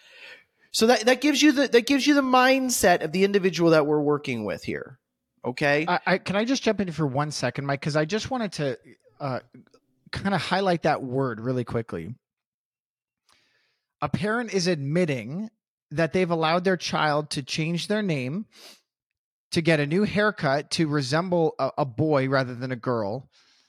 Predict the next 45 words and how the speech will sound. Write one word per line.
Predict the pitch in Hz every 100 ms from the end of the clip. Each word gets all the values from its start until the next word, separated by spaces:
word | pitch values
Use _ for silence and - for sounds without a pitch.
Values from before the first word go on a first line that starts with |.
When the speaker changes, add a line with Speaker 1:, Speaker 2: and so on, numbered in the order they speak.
| _ -
Speaker 2:
to | 170
cha-, | - 180 165
to | 170
change | 156 196 226
the | 202
way | 208 190
they | 175
dress | 151 135 165 139 -
so | 170 151
as | 143
to | -
change | - 170 180 170
their | 175 131
appearance | - - 175 143 127 -
and | 139
the | 135
perce-, | - 135 - - 135
the | 147
perception | 156 139 - 190 - 165
of | 120
who | 160
they | 147 127
are. | 127 117 101 - _ _ _ -
And | 175
this, | 180 160 - - - _ - -
and | 185 196
this | 180
parent | - 277 214 139
says | 185 165
it's | 160
a, | 170 -
it's | 165
a | 175
nothing | 196 226 165
burger. | 123 98 98 - _ _ -
Like, | 165
this, | 233 -
this | - 226 220
is | 165
no | 175 180
different | 185 180 175
than | 160 156 147
if | 151
my | 156 147
child | - 165 151 143